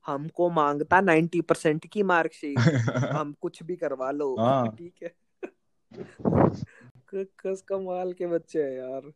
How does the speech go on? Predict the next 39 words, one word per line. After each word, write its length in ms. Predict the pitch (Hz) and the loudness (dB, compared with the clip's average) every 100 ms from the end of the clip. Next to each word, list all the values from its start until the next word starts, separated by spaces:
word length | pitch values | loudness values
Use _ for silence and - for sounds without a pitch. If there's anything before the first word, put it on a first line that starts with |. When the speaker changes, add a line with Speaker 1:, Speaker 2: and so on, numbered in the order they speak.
| _ _ _ - 151 _ - | _ _ _ -20 -20 _ 2
Speaker 2:
अ, 300 | 123 123 127 | 4 4 0
Speaker 1:
कुन-, 220 | 160 151 | -4 -8
कुणाल 500 | - 156 156 - 165 | -10 0 6 8 8
कामरा 320 | - 165 160 | 6 2 -6
की 160 | 185 156 | -6 -4
वीडियो 300 | 151 143 147 | -2 2 2
पे 100 | 147 | 2
डिसलाइक 420 | 147 - 143 135 | -6 -4 -2 -2
इतने 220 | 135 - 139 | -4 -10 -8
मार 240 | 135 135 | -4 -4
दिए। 400 | 208 131 135 127 | -4 -8 2 8
Speaker 2:
अरे 320 | 139 139 131 | 10 10 8
भाई, 320 | 113 107 110 | 6 6 6
ये 160 | 117 117 | 6 4
बारह 320 | 110 104 107 | 4 2 4
साल 260 | 113 110 110 | 2 0 2
की 120 | 117 | 4
आर्मी। 300 | 110 107 113 | 6 4 -2
Speaker 1:
आजकल 760 | 117 _ _ - - _ 120 127 | -8 _ _ -20 -20 _ -2 6
Speaker 2:
जबकि 240 | 156 170 | 8 8
Speaker 1:
के 60 | 190 | 8
Speaker 2:
देखा, 280 | 175 180 185 | 8 8 6
Speaker 1:
बच्चे 140 | 170 | 6
बहुत 240 | 156 156 | -2 -6
सही 140 | - 170 | -2 6
Speaker 2:
जबकि 240 | 147 156 | 6 6
Speaker 1:
आर्मी 20 | |
Speaker 2:
देखा 300 | 156 160 170 | 4 6 6
जाए 260 | 165 170 175 | 8 10 8
तो 200 | 170 170 | 8 4
उसने 260 | 170 160 165 | 4 4 4
जो 120 | 175 | 6
कही 240 | 156 143 | 8 8
है, 60 | 151 | 8
वो 180 | 165 147 | 8 6
बात 220 | 151 151 | 6 6
सारी 200 | 156 156 | 4 6
जेन्युइन 400 | 143 143 147 139 | 6 6 6 4
थी 160 | 110 | 0